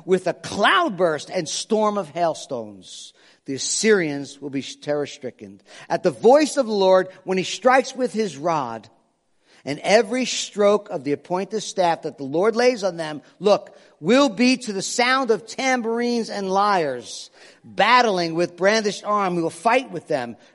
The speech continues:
Verse thirty-three, "For a burning place has long been prepared. Indeed, for the king it is made ready. Its pyre," which is a pile of wood,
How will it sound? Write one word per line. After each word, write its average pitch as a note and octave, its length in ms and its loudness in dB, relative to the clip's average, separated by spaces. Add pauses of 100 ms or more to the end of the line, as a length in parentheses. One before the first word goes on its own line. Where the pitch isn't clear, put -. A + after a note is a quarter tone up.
Verse F#3 220 0
thirty-three, F3+ 680 -2 (240)
"For F#3+ 160 0
a F3 60 4
burning A#3 500 2
place - 720 -2 (200)
has C#3+ 220 -4
long F3+ 360 0
been F3 240 -6
prepared. C3 760 -6 (320)
Indeed, D3 580 -2 (380)
for G3 120 0
the A3 100 6
king C#4 340 4
it B3 80 4
is G3+ 140 0
made A#3 240 2
ready. D#3 520 4 (760)
Its F#3+ 180 0
pyre," E3 640 0 (520)
which C#3+ 180 -8
is C3+ 60 -16
a A#2 40 -20
pile D#3 280 0
of C#3 100 -2
wood, B2 320 -2